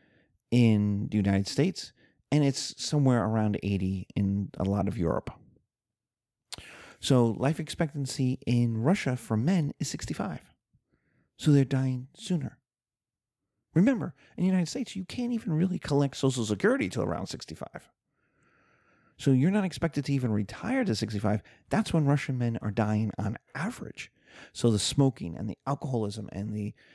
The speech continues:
and the, um, dangerous life behaviors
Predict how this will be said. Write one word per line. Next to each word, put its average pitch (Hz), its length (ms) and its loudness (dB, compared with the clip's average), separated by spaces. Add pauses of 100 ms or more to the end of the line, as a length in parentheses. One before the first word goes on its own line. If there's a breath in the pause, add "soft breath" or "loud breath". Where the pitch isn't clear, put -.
(280 soft breath)
and 104 360 2
the, 101 240 2
um, 117 400 -2 (1400)
dangerous 127 720 2 (1000)
life 131 320 2
behaviors 82 720 -10